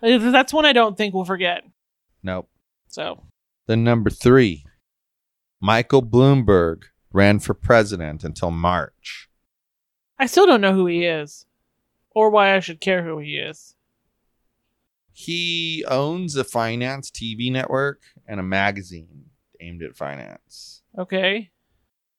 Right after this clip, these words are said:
Speaker 2: Mm, so he's, like, the editor of those.
Speaker 1: So
Speaker 2: So they're
Speaker 1: he's
Speaker 2: both
Speaker 1: the
Speaker 2: huge.
Speaker 1: Donald Trump of the finance world.
Speaker 2: Pretty much, yeah.
Speaker 1: That sounds
Speaker 2: And
Speaker 1: fun.
Speaker 2: he ran as a Democrat.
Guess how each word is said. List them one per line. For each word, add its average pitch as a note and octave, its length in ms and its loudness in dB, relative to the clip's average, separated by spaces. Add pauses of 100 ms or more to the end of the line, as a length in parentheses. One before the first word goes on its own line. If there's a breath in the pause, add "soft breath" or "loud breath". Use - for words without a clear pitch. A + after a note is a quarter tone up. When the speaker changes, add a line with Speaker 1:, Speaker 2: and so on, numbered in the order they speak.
(420)
Speaker 2:
Mm, D#2 400 -20
so D2+ 140 -2
he's, E2+ 180 0
like, E2 220 2
the E2 300 -2 (260)
editor D#2+ 420 2
of D2 160 -6
those. C#2+ 460 -4 (400)
Speaker 1:
So - 180 -14
Speaker 2:
So A#3 260 4
they're A3+ 240 0
Speaker 1:
he's A3 120 0
Speaker 2:
both A#2 200 2
Speaker 1:
the - 60 -16
Speaker 2:
huge. G2+ 760 -4
Speaker 1:
Donald A3 480 4
Trump G#3 340 2
of F#3+ 140 -2
the F#3 80 -6
finance F#3 560 -2
world. D3+ 440 -10
Speaker 2:
Pretty C3 220 -4
much, - 300 -20
yeah. G1+ 220 -20 (1080)
Speaker 1:
That F#3 180 -10
sounds A#3 380 -6 (160)
Speaker 2:
And - 60 -14
Speaker 1:
fun. E3 180 -2
Speaker 2:
he G2+ 60 -2
ran G2 180 -2
as F2 160 -8
a E2+ 40 -12
Democrat. D#2+ 600 -8